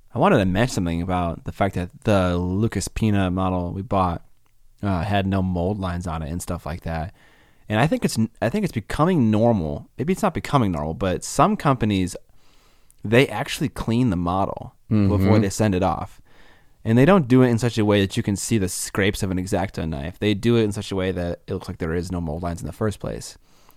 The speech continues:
Speaker 1: Um, I haven't seen that model yet, but is it possible that it also was a single pour cast and there weren't, it, it wasn't a two-part mold that got smushed together?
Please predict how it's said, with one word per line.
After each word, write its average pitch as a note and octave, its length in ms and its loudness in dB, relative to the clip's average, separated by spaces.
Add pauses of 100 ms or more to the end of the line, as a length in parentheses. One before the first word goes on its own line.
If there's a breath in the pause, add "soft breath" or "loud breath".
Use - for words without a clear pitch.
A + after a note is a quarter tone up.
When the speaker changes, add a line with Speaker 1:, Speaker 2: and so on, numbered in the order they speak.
(120 soft breath)
Speaker 1:
Um, F#2+ 400 0
I A#2+ 100 2
haven't A#2 200 4
seen G#2+ 520 0
that G2 180 0
model E2+ 280 -4
yet, D#2+ 300 -8 (460)
but F#2+ 160 -2
is F#2+ 140 -2
it F#2 80 -6
possible G2 460 -2
that G2 120 0
it F#2+ 120 -2
also F#2 280 -2
was A2+ 140 2
a A2+ 80 -4
single A#2+ 240 0
pour A#2+ 220 0
cast A#2+ 400 0
and F#2 160 0
there F#2+ 120 2
weren't, F#2 360 0
it, F#2+ 180 -4
it G#2+ 80 -8
wasn't F#2+ 440 -4 (100)
a - 40 -8
two-part G#2+ 400 -2
mold G2+ 280 -2
that G#2+ 80 -4
got G#2 140 -4
smushed A2 280 -6
together? A#2 420 -2